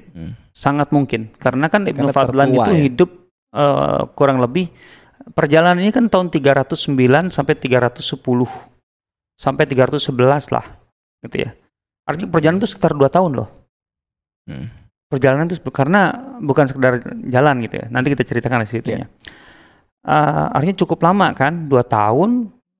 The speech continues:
Speaker 2: eh, di sekitar kawasan itu dan mencatat gitu lah.
Speaker 1: Hmm.
Speaker 2: Dan itu tahun tiga ratus sepuluh Hijriah itu kurang lebih tahun abad sepuluh, awal abad sepuluh Masehi. Artinya sebuah catatan ilmiah
Speaker 1: Hmm.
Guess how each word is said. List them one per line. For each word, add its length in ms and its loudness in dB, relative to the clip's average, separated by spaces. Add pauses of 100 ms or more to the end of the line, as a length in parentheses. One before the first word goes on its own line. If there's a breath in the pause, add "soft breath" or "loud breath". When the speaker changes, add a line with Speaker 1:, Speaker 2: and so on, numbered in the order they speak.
Speaker 2:
eh, 240 -6
di 120 -2
sekitar 420 0
kawasan 380 -2
itu 160 -6
dan 140 4
mencatat 580 0
gitu 180 -8
lah. 120 -12 (120)
Speaker 1:
Hmm. 240 -14 (160)
Speaker 2:
Dan 300 -2
itu 580 -2 (220)
tahun 320 2
tiga 240 2
ratus 340 0
sepuluh 360 2
Hijriah 400 2
itu 120 -4
kurang 260 2
lebih 380 0
tahun 260 0
abad 280 2
sepuluh, 420 2
awal 260 2
abad 220 0
sepuluh 320 -4
Masehi. 480 -2 (1400 soft breath)
Artinya 260 0
sebuah 340 2
catatan 680 -2
ilmiah 640 0
Speaker 1:
Hmm. 300 -16